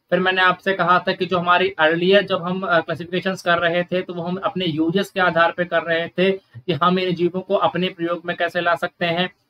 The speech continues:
right? And, अ, and मैंने आपसे दो term बताए थे, एक तो टै-, taxonomy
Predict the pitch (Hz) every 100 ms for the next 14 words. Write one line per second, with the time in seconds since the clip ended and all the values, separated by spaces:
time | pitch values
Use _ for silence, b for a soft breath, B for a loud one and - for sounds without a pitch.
0 | _ - 175 180 - b b - 160 180
1 | 196 - 160 160 170 - 165 170 180 175
2 | 175 180 165 185 156 175 175 180 180 170
3 | 170 165 165 175 185 175 147 175 156 170
4 | 147 - 143 156 - 175 180 185 196